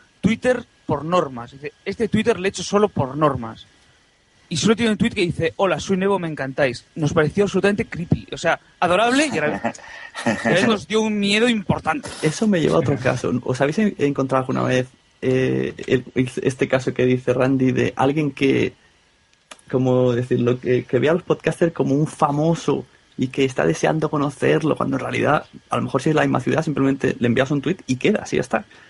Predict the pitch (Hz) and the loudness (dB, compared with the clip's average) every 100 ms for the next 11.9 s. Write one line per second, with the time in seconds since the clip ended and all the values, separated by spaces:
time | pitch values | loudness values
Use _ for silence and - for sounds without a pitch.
0 | _ _ _ _ 123 131 123 123 135 - | _ _ _ _ 0 2 0 0 -2 0
1 | 156 156 156 147 131 - 127 127 139 165 | 0 2 2 2 0 -2 -4 0 2 2
2 | 190 139 131 131 123 - 127 - 127 156 | 2 0 2 0 2 0 0 -2 0 0
3 | 143 135 165 147 147 170 - 123 131 135 | 0 0 0 0 0 0 -2 -4 -2 -2
4 | 160 196 127 - 127 - - - 127 - | -2 -2 -2 -2 0 0 0 0 0 -2
5 | 113 123 - 143 - - - 139 117 - | -2 -2 -2 -4 -6 -8 -6 -2 -2 -2
6 | 127 - - - - - - _ _ - | -4 -6 -6 -8 -14 -20 -20 _ _ 0
7 | 123 120 127 165 165 135 120 127 - 160 | 2 2 2 0 2 2 2 0 -2 -4
8 | 190 180 - 165 175 170 185 180 170 170 | -4 -2 0 0 0 2 0 0 0 -2
9 | 175 170 160 - 165 135 131 127 - 131 | -2 -4 -4 -2 0 0 -4 -4 -6 -2
10 | 127 131 131 123 123 135 175 170 165 135 | 0 2 2 0 0 0 2 0 0 -2
11 | 127 - 156 131 131 135 131 117 | -2 -4 -2 -2 0 0 -2 -4